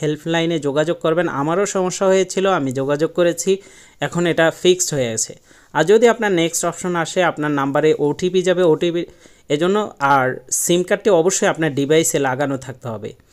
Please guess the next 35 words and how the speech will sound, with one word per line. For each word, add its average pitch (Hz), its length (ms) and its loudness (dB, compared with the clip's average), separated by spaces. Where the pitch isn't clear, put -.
ছবি 185 280 2
তুলুন, 214 340 4
আহ, 131 360 -4
তুলে 175 260 4
ট্যাপ 170 320 0
করুন। 165 360 2
এই 180 180 6
অপশনে, 180 420 0
আহ, 151 120 -8
আপনি 147 220 -4
ক্লিক 175 320 -2
করলে 175 380 4
পারমিশন 175 540 0
যাবে 127 320 -2
আপনার 123 300 -6
ক্যামেরার, 127 460 -4
সেটা 131 260 -8
দিয়ে 135 220 0
দিবেন। 196 300 2
তো 160 60 2
এখানে 196 360 0
বলা 185 260 6
হয়েছে 165 500 0
আপনি 202 300 0
যখন 190 320 4
দেশ 156 360 2
থেকে 175 400 2
আসছেন 139 400 -2
এয়ারপোর্টে 151 420 0
কিন্তু 170 200 0
আপনার 156 240 0
পাসপোর্টে 151 500 -2
সিল 160 360 0
দেওয়া 127 180 0
হয়েছে 135 500 -4